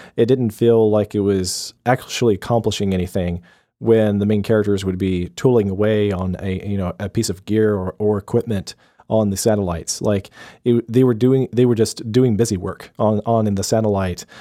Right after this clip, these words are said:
for the sake of, uh, you know, covering a scene and looking like they were doing their jobs as good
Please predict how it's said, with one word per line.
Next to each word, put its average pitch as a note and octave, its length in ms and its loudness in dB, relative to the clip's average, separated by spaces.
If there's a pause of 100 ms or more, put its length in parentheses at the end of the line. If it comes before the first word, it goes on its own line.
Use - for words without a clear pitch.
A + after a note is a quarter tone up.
(100)
for B2 140 0
the G#2+ 80 -2
sake B2+ 300 0
of, G#2 140 -4 (120)
uh, A2+ 140 2
you G2 160 -2
know, F#2+ 80 -4
covering A2+ 480 0
a F#2 40 -4
scene A2+ 300 -2
and G2+ 80 -2
looking G#2 240 -2
like G2 220 -2
they G#2+ 220 2
were G2 360 -2
doing A2+ 240 2
their F#2+ 100 -2
jobs G2 440 -4
as F2 340 -6 (200)
good G#2 420 0